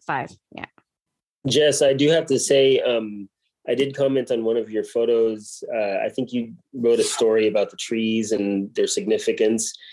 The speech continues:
Speaker 1: Yeah.
Speaker 2: And I just thought that that shot was absolutely gorgeous.
Speaker 1: Oh, thank you so much. I, I do remember seeing your comment. I, I, I hope I <laughs> responded.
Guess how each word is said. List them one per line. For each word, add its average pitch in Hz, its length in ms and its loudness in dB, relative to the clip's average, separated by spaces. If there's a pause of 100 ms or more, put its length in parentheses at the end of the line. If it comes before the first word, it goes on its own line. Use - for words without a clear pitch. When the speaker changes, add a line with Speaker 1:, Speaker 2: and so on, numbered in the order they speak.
(140)
Speaker 1:
Yeah. 165 120 -12
Speaker 2:
And 107 540 2 (100)
I 120 100 2
just 123 200 -4
thought 113 160 0
that - 120 -12
that 110 180 0
shot 104 300 -4
was 101 260 -4 (140)
absolutely 104 640 -4
gorgeous. 92 580 -4 (180)
Speaker 1:
Oh, 262 180 -2
thank 269 340 -4
you 269 80 0
so 240 420 -2
much. 214 680 -2
I, 214 380 2
I - 20 2
do 247 160 -2
remember 269 260 0
seeing 262 240 -4
your 226 120 -2
comment. 220 340 -2
I, 185 160 -2 (320)
I, 156 80 -12 (240)
I 185 80 -2
hope 185 240 -6 (100)
I - 40 -2
<laughs> - 0 -
responded. 208 840 -6